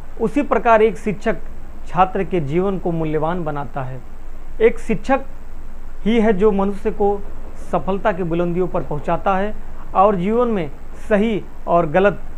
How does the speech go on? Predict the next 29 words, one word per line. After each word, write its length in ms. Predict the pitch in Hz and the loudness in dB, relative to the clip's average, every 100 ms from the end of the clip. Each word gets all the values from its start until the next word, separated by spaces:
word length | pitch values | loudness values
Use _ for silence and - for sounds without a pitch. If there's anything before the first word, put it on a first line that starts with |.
| - - | -4 -2
को 80 | - | 0
परखने 440 | - 165 - 180 196 | 0 0 0 0 0
का 120 | 170 | 0
तरीका 400 | 147 147 147 185 | -2 -2 -2 -2
बताता 440 | 143 139 143 147 131 | -2 -2 -2 -2 -2
है। 160 | 131 - - - - - - | -2 -4 -6 -6 -6 -6 -4
भारत 400 | 151 131 220 247 - | -4 2 2 2 0
के 60 | |
पूर्व 380 | 214 240 220 185 - - - - | 2 4 4 2 0 -2 -4 -2
राष्ट्रपति 720 | 160 175 196 196 180 208 208 | 2 4 4 0 -4 -4 -2
डॉक्टर 440 | 165 180 - 190 170 - - - - | 2 2 2 -2 -2 -4 -4 -4 2
सर्वपल्ली 580 | 196 190 - 190 185 196 175 - - - - | 4 4 2 2 2 0 -2 -6 -8 -8 -4
राधाकृष्ण 800 | 170 180 160 190 185 185 - 202 - - - - - - - - - | 2 4 4 0 0 -2 -4 -6 -6 -6 -6 -6 -4 -4 -4 -4 0
का 100 | 196 | 2
जन्म 360 | 156 185 220 214 202 - - - - | 4 4 2 0 -4 -8 -8 -6 2
पाँच 180 | 214 214 | 2 2
सितंबर 420 | 208 202 185 190 | 0 0 2 2
उन्नीस 320 | 185 196 185 | 2 0 0
सौ 80 | 170 | 0
बासठ 380 | 147 165 196 185 | 2 2 0 -2
को 100 | 196 | 0
हुआ 220 | 170 196 | 2 2
था। 180 | 202 208 247 - - - - - | 2 -2 -2 -4 -4 -4 -6 -2
उन्होंने 280 | 233 269 285 | 2 4 4
छात्रों 460 | - 208 214 262 247 | 4 2 4 2 2
से 160 | 247 | 0
कहा 340 | - 190 208 190 131 - - - - - | 0 2 4 4 2 -4 -4 -6 -4 0
कि 100 | 233 | 2
हमारा 440 | 151 190 208 220 | 2 4 6 6